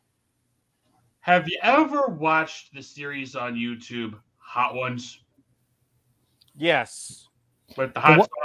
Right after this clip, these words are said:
Speaker 1: sauces and
Speaker 3: the
Speaker 1: the
Speaker 3: chicken,
Speaker 1: interviews?
Speaker 3: the chicken wing eating one,
Speaker 1: The
Speaker 3: yes.
Speaker 1: chicken wing and the hot sauce and the interview
Speaker 3: Yes.
Speaker 1: and all that.
Speaker 2: Yeah, and they
Speaker 3: Awesome.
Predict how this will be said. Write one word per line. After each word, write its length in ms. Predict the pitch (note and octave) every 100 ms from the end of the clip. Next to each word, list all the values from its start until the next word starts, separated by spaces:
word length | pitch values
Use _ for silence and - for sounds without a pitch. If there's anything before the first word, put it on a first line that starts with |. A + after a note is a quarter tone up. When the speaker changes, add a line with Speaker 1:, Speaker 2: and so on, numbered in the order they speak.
| -
Speaker 1:
sauces 180 | F#3+ C#3
and 100 | F3
Speaker 3:
the 60 |
Speaker 1:
the 60 | F3+ -
Speaker 3:
chicken, 280 | G3+ G#3
Speaker 1:
interviews? 200 | G3 -
Speaker 3:
the 80 | E3+ -
chicken 320 | G#3 G3 G3+
wing 200 | G#3 G3+
eating 220 | G3+ G3+
one, 280 | G3 G3+ F#3+
Speaker 1:
The 40 |
Speaker 3:
yes. 240 | D#3 - -
Speaker 1:
chicken 140 | A#3
wing 160 | A3+ A3
and 100 | G3+
the 40 |
hot 260 | E3+ G3+ G3+
sauce 320 | G3 F#3+ F#3
and 160 | F3 E3
the 100 | E3
interview 300 | F3 D#3 D3+
Speaker 3:
Yes. 180 | A#2 G#2+
Speaker 1:
and 120 | D#3+
all 80 | D#3+
that. 160 | D#3 - _ _ _
Speaker 2:
Yeah, 220 | F#3 A#3 G3
and 80 |
they 80 |
Speaker 3:
Awesome. 40 | F#3